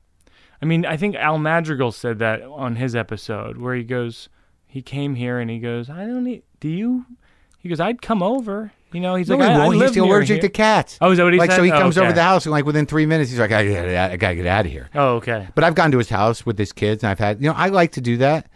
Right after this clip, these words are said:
Speaker 2: you know, but I,
Speaker 1: But it
Speaker 2: I,
Speaker 1: seems like you don't really want friends. It
Speaker 2: I've,
Speaker 1: seems
Speaker 2: I've had,
Speaker 1: like that.
Speaker 2: I've had a bad
Speaker 1: Am I
Speaker 2: exper-, I've,
Speaker 1: wrong?
Speaker 2: I've had bad experiences with, uh,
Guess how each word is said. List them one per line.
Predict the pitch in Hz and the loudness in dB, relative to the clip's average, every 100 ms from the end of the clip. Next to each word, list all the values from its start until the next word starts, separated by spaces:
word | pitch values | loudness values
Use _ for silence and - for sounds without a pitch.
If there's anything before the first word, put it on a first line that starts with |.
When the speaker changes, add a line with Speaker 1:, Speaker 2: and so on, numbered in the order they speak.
| - - | -20 -10
Speaker 2:
you | 131 139 | 0 2
know, | 135 | 4
but | 147 | 2
I, | 139 147 | 2 0
Speaker 1:
But | 196 | 0
it | |
Speaker 2:
I, | |
Speaker 1:
seems | 143 277 294 | 2 2 2
like | 285 | 0
you | 247 | 0
don't | 247 190 | 0 0
really | 190 196 | -2 0
want | 165 143 147 143 | -2 -2 -2 -4
friends. | - 139 123 - - | -6 -6 -6 -10 -14
It | 131 120 | -14 -6
Speaker 2:
I've, | 165 | 0
Speaker 1:
seems | 233 247 | 2 4
Speaker 2:
I've | 190 | 4
had, | 190 | 2
Speaker 1:
like | - - | 0 -2
that. | |
Speaker 2:
I've | 147 | 0
had | 180 | 2
a | |
bad | 170 | 4
Speaker 1:
Am | 175 | 4
I | |
Speaker 2:
exper-, | 147 | 4
I've, | 143 156 | 4 2
Speaker 1:
wrong? | 226 | 2
Speaker 2:
I've | 160 156 | 0 0
had | 160 | 0
bad | 151 147 | 0 0
experiences | - 147 139 113 - 82 - _ _ _ _ _ _ _ _ _ _ _ _ _ _ _ _ _ _ _ _ _ _ _ _ _ | -2 -6 -4 -6 -8 -14 -14 _ _ _ _ _ _ _ _ _ _ _ _ _ _ _ _ _ _ _ _ _ _ _ _ _
with, | - 107 104 - | -4 0 0 0
uh, | 95 92 85 80 | 0 0 -2 -6